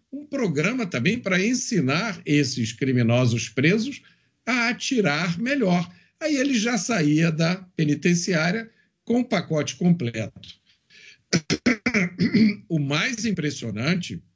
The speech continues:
é que eu fiz um comentário sobre isso algumas semanas atrás nas minhas redes sociais.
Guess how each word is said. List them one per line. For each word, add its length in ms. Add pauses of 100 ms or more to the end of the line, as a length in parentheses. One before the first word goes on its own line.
(800)
é 100
que 120
eu 40
fiz 220
um 80
comentário 480
sobre 280
isso 160
algumas 240
semanas 340
atrás 500 (420)
nas 160
minhas 280
redes 220
sociais. 640